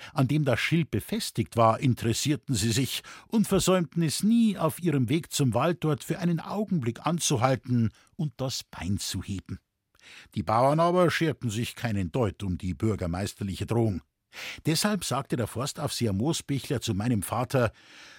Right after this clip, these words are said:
"Wissen's was, Herr Forstverwalter? Ich erschieß jetzt jeden Hund, den wo ich im Gemeindewald antriff.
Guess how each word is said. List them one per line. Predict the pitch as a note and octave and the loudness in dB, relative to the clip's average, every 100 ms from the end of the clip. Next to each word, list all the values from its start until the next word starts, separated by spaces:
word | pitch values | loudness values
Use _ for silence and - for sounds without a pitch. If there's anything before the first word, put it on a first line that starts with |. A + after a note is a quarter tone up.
| _ | _
"Wissen's | C3+ G#3 - F#3 B2+ | 2 2 2 -2 -2
was, | F3+ G#3+ | -2 2
Herr | A#3+ | 2
Forstverwalter? | - C3 A2 - A#2 F#2 E2+ - - - _ _ _ _ | 2 0 -2 -2 -2 0 -2 -4 -8 -10 _ _ _ _
Ich | A3+ G#3 | 4 6
erschieß | G#3 - G3 - | 6 6 6 6
jetzt | D3+ - - | 2 0 -6
jeden | G2 A3 A#3+ A3+ - | -2 -2 0 0 4
Hund, | E3+ G2 - - - - | 4 2 -4 -16 -16 0
den | D3+ D3+ | 2 6
wo | E3 | 6
ich | E3+ | 6
im | D3+ A#2 | 4 2
Gemeindewald | F#2+ B2 F3+ C#3+ C#3 C#3+ C#3 | 0 0 0 0 0 0 2
antriff. | C3+ - - - | -2 -2 -8 -10